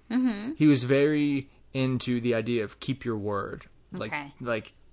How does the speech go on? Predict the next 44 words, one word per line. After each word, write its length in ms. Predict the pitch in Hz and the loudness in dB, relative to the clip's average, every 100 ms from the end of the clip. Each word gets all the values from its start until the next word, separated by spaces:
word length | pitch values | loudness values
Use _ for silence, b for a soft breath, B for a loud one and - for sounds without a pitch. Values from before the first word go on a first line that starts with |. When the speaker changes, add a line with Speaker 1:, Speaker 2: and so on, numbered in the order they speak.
| - | -14
Speaker 2:
if 180 | 139 - | -10 -4
you 60 | |
say 200 | 123 175 | 0 2
you're 100 | 160 | 2
gonna 180 | 151 147 | 2 0
do 180 | 139 143 | 0 0
it, 180 | 135 - | 0 -2
do 140 | 135 | -2
it. 160 | 104 - | -2 -2
That's 260 | 139 170 | -2 2
why 120 | 190 160 | 2 2
he 100 | 151 | 0
didn't 320 | 143 123 - | 0 -4 -2
back 300 | 123 123 123 | -2 -2 -2
out 360 | 123 139 - - | -2 -2 -4 -8
of 160 | 123 107 | -8 -6
a 40 | |
lot 220 | 104 117 120 | -2 0 0
of 100 | - | -2
jumps 240 | 123 131 | -2 -2
that 100 | 107 | -4
he 100 | 107 | -4
otherwise 400 | 107 117 110 98 - 117 | -4 -2 0 -2 -8 -14
would 220 | 117 123 131 | -2 0 0
have. 220 | 104 - | -4 -2
Speaker 1:
Right. 300 | 139 131 - - - _ _ _ | -2 -2 -8 -16 -20 _ _ _
Speaker 2:
Because 300 | 120 - 113 | -2 0 0
he 100 | 120 | 2
said 260 | - 127 107 | 2 2 2
he 100 | 110 | -2
was 140 | 101 | -4
gonna 180 | 104 98 | -10 -6
do 220 | 131 131 | -2 0
it. 120 | 92 | -2
Speaker 1:
Mm-hmm. 440 | 185 175 143 156 220 | -6 -6 -6 -6 -4
Speaker 2:
So 180 | - | 2
he 80 | 202 | 2
did 160 | 240 226 | 6 6
it. 200 | - - b b b b - | 4 0 b b b b -6
Uh, 240 | 120 117 | 0 2
he 120 | 113 120 | 2 0
was 160 | 113 | 0
really 400 | 120 147 143 135 - | 4 4 6 2 0
into 680 | 127 123 - 123 117 107 | -2 -2 -2 0 0 0